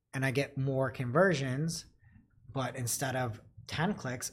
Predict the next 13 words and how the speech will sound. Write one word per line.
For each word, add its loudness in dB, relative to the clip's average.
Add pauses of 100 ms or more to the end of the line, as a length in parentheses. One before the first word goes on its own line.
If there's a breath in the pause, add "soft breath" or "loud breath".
I -2
need 2
ten 6
thousand 8
clicks. -2
I'm 2
gonna 6
spend 4
so 2
much 0
more 0
money. 2
Like, 0